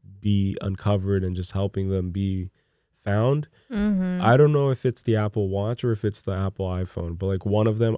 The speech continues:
Speaker 1: I've seen c-, like, I've seen, like, dark commercials where it's, like, literally a car crash and then you hear the operator communicating with the person that was in that, like, crash. And then it's because of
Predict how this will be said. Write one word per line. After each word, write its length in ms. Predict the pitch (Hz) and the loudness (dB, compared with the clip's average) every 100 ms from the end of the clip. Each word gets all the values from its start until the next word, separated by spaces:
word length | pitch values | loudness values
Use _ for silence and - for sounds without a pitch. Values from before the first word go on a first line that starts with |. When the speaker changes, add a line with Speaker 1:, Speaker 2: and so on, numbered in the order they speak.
| - | 0
Speaker 1:
I've 220 | 95 101 | -2 -2
seen 200 | 120 110 - | -2 -4 -4
c-, 100 | 107 - | -8 -4
like, 180 | 101 98 - | -4 -2 -2
I've 160 | 107 | -2
seen, 140 | - 139 | 0 2
like, 160 | 104 - _ - 104 | 2 0 _ -20 -6
dark 320 | 107 107 117 | 0 0 0
commercials 600 | - 107 113 107 98 90 | -2 0 0 0 -6 -6
where 140 | 95 98 | -2 -2
it's, 140 | - | -2
like, 120 | 98 | -6
literally 720 | 95 101 110 113 110 107 101 - | -6 -4 2 4 4 4 0 -2
a 240 | 98 92 92 | -6 -4 -4
car 260 | - 107 | 0 -2
crash 460 | 104 110 107 107 - _ _ _ _ | 0 0 0 0 -6 _ _ _ _
and 160 | 101 101 | -2 2
then 160 | 101 | 2
you 180 | 101 104 | 2 2
hear 460 | 95 - 110 107 101 | 0 0 2 4 4
the 140 | 101 | 0
operator 520 | 95 98 104 98 98 | -2 0 0 0 -2
communicating 580 | 92 - 101 95 - 95 | -4 -4 -2 -2 -2 -2
with 120 | 92 | -4
the 80 | 92 | -6
person 340 | - 98 90 | -2 -2 -2
that 80 | 90 | -4
was 140 | 92 90 | -4 -4
in 160 | 92 | -4
that, 300 | 92 87 87 - | -4 -4 -6 -10
like, 120 | 95 | -14
crash. 560 | - - 90 90 87 - - - - _ - | -8 -2 -2 -2 -6 -12 -16 -16 -16 _ -10
And 160 | 98 | -2
then 120 | 98 | 0
it's 120 | 98 - | 0 -2
because 480 | 107 92 101 101 | -4 -2 0 0
of 120 | 95 | -2